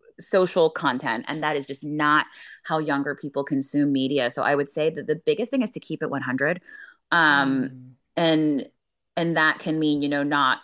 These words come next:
Speaker 1: over polishing your content or not trying to make it seem like, "Oh, this is so easy," or all of that. It, it's really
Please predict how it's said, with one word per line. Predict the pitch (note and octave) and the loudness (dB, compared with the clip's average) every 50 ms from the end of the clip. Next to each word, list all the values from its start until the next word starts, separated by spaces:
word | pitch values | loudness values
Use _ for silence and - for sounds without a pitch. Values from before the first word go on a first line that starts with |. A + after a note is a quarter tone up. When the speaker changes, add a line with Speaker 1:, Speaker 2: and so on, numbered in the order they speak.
| _ _ - | _ _ -8
Speaker 1:
over | - D3 F3+ F3 E3+ E3+ D#3 D#3 D3+ | -2 2 4 4 4 4 2 0 -2
polishing | D#3+ D3+ C#3+ C3+ C3+ C3+ - C#3+ C#3 | -2 0 -2 -2 -2 -2 -4 -6 -6
your | C#3 C3+ | -6 -6
content | - - C3+ C3 C3+ - C#3 C3 C3+ | -4 -4 -6 -6 -4 -4 -2 0 0
or | C3 | 2
not | C3+ C#3 C#3 - | 2 2 0 0
trying | - - D3 C#3 C#3+ C#3 | -2 -2 -2 -2 -2 -4
to | - C#3+ | -4 -6
make | C#3 C3+ C3 B2+ - | -4 -4 -4 -4 -6
it | C3 - | -6 -8
seem | - - C#3+ C3+ C#3 | -4 -4 -2 -2 -2
like, | C3+ D3 - | -2 -2 -2
"Oh, | A#3+ A#3+ | -4 -2
this | G#3+ A#3 A3+ | -2 -4 -4
is | G#3+ A3 - | -6 -8 -4
so | A3+ A#3+ A#3 - | -4 -4 -2 -2
easy," | A#3 A#3 A#3+ G#3+ G#3+ F#3+ | -2 -2 -2 -2 0 2
or | F3+ E3 D3 | 4 4 4
all | - D#3+ E3 D#3+ | 4 4 2 2
of | D3+ - | 0 0
that. | D#3 D3 C3 A#2+ - - | 0 2 2 2 2 0
It, | D3 - - | -4 -2 -2
it's | D#3+ D#3+ D#3 - - | -2 -2 -2 -4 -12
really | - E3+ E3+ E3 E3+ D#3+ D#3 D#3 D3+ | -2 -2 0 0 0 -2 -2 -4 -6